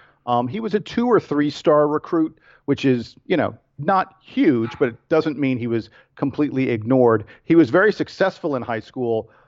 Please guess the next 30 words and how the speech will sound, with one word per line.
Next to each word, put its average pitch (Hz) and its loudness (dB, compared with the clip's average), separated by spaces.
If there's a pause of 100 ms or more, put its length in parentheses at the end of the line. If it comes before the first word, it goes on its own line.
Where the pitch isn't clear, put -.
(120)
Uh, 123 2
he 127 -8
led 160 2
his 165 -4
team 147 -6
to 143 -8
the 123 -6
state 151 -2
championship 131 -6
twice 120 -2 (400)
at 120 -2
Charlotte 131 0
Latin 120 -4
High 123 -4
School, 120 -8
which 110 -10
is 107 -10
a 117 -6
very 131 0
good 117 -2 (240)
football 135 2
program 120 -4
in 107 -10
the 101 -10
state 123 0
of 113 -4
North 110 -8
Carolina. 110 -2 (520)
That 165 0
said, 123 0